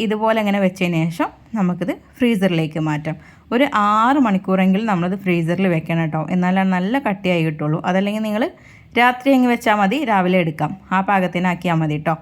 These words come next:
ഇനി ഞാൻ ഇതിൽ ഒരു, ആ, ഭാഗം ഒന്ന് വൈറ്റ് ചോക്ലേറ്റ് ഒന്ന് കോട്ട് ചെയ്തെടുക്കുന്നുണ്ട്. അത് ഇവിടെ രണ്ട്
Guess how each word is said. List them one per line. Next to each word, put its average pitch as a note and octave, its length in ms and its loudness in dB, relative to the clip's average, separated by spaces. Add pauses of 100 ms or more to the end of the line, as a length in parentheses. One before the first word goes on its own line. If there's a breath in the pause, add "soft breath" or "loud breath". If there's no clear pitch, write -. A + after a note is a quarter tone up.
(440 loud breath)
ഇനി C#4+ 180 8
ഞാൻ C#4 140 6 (260)
ഇതിൽ C4 180 4 (320)
ഒരു, B3 200 4 (240)
ആ, G3 40 4 (220)
ഭാഗം F#3+ 300 4
ഒന്ന് F#3+ 220 2
വൈറ്റ് F#3 280 0
ചോക്ലേറ്റ് G3 440 0
ഒന്ന് F#3+ 100 4 (120)
കോട്ട് F3 260 0
ചെയ്തെടുക്കുന്നുണ്ട്. E3 760 0 (460 loud breath)
അത് G#3 140 2
ഇവിടെ A3+ 180 2 (120)
രണ്ട് A#3+ 240 2